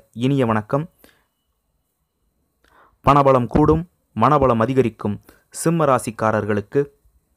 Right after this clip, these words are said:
மகம், பூரம், உத்திரம் ஒன்றாம் பாதம் முடிய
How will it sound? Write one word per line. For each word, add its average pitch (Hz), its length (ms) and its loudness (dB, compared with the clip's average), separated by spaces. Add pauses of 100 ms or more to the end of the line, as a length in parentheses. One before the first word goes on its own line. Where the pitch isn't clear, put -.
(1700)
மகம், 131 280 2 (420)
பூரம், 131 360 4 (360)
உத்திரம் 147 420 0
ஒன்றாம் 147 400 0
பாதம் 120 260 2
முடிய 120 360 -2